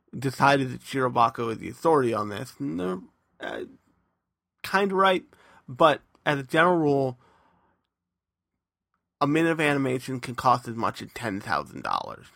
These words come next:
I think that's the metric.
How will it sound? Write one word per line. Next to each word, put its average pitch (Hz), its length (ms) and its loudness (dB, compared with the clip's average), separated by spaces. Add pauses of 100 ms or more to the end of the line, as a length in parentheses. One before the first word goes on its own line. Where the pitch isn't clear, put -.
(120)
I 131 180 0
think 143 420 -4
that's - 260 -8
the - 260 -8 (920)
metric. - 560 -10